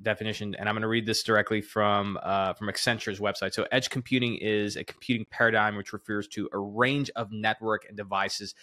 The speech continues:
that are near the, near the user that are gonna interpret data, right? And I think edge computing would be, is a fascinating one. If you look at, let's just take, let's say an H C A system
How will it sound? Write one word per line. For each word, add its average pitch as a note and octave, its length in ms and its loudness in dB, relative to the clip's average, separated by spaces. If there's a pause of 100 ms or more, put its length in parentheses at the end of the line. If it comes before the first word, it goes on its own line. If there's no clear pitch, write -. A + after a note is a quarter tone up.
(200)
that A2 80 4
are G#2 40 0
near C3+ 320 6
the, G#2+ 160 -2 (220)
near B2 180 4
the A2 80 -2
user F#2 440 -4 (240)
that A2 80 4
are A2+ 40 0
gonna A2 140 -2
interpret G#2+ 480 0
data, F#2 240 0
right? F2+ 240 -4 (380)
And B2+ 100 -2
I B2+ 60 0
think G3 240 0 (100)
edge C#3 240 2
computing C3 560 -2
would A2 220 -6
be, A2 260 -2
is A2+ 120 -6
a A2 60 -2
fascinating B2 880 -2
one. G2 280 -4
If B2 160 -8
you C3 80 2
look D3 180 2
at, C3 220 2
let's D3+ 160 0
just - 260 -4
take, D3 380 2 (420)
let's D3 160 4
say F3 160 8
an D3 160 0
H C#3+ 300 2
C B2+ 200 2
A A#2 100 4
system F2 720 -2